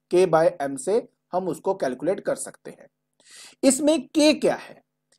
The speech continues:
K जो है उसको बोलते हैं, कई लोग इसको हार्डनेस बोलते हैं, कई लोग स्टिफनेस बोलते हैं,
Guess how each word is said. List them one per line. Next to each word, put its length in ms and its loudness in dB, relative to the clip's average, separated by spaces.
K 200 8
जो 160 6
है 260 6
उसको 400 -2
बोलते 480 2
हैं, 480 2
कई 120 10
लोग 160 6
इसको 240 4
हार्डनेस 720 2
बोलते 440 2
हैं, 200 -8
कई 140 8
लोग 180 6
स्टिफनेस 720 -2
बोलते 500 2
हैं, 260 -8